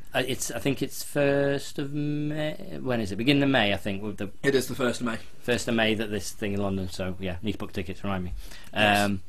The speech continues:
Speaker 1: uh, b-, basically, they've just released issue twenty-five, an issue twenty-five, big double issue, um, for the season finale. So they're actually breaking it up into, like, season one, season two. So twenty-five issues. That's the first season.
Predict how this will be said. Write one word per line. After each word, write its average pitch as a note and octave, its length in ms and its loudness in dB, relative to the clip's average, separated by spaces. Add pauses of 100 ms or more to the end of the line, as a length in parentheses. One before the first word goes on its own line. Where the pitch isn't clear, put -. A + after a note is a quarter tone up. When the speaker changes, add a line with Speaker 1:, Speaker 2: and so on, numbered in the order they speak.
(920)
Speaker 1:
uh, G2+ 240 2 (480)
b-, F3+ 120 -8
basically, A#2 340 4
they've A2 120 4
just C3+ 220 2
released A2+ 320 2
issue A2 200 0
twenty-five, G2+ 600 2
an G#2+ 120 -2
issue A2 200 -2
twenty-five, F#2 480 -4
big A2+ 300 0
double G2+ 280 2
issue, F#2 440 -2
um, F#2 400 -4 (100)
for - 240 -4
the G2 260 -2
season G2 360 -2
finale. F#2+ 400 -2
So G2 200 -4
they're A#2 160 2
actually G#2 280 -2 (120)
breaking G2+ 280 -2
it G2 40 -4
up G2 140 -4
into, E2+ 380 -6
like, D#2+ 160 -8
season A#2 240 0
one, A#2+ 180 2
season F#2+ 200 -6
two. G2+ 200 -4 (260)
So - 120 -6
twenty-five G#2+ 460 2
issues. F2 360 -4
That's F#2+ 200 -4
the F#2+ 100 -6
first F2+ 280 -6
season. F2 360 -4